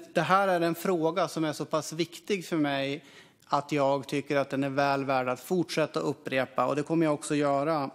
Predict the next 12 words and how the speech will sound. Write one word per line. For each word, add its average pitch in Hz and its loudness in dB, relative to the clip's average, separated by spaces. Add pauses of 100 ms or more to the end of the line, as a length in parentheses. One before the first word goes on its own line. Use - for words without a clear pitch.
(120)
eh, 131 -2
tills 147 -2
det 139 0
här 127 2
är 127 -2
klart 170 0
med 127 -2
ett 123 -8
beslut 143 -4
att 127 -8
bygga 135 -2
ut 175 -2